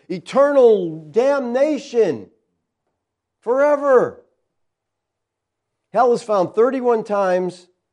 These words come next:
in the King James Old Testament, where it is translated from the Hebrew word Sheol. Okay? For example, let's look at Psalm nine seventeen.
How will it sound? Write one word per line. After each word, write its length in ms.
in 100
the 80
King 320
James 480
Old 300
Testament, 580
where 220
it 60
is 120
translated 720
from 200
the 120
Hebrew 420
word 500
Sheol. 640
Okay? 480
For 100
example, 380
let's 180
look 140
at 80
Psalm 560
nine 260
seventeen. 600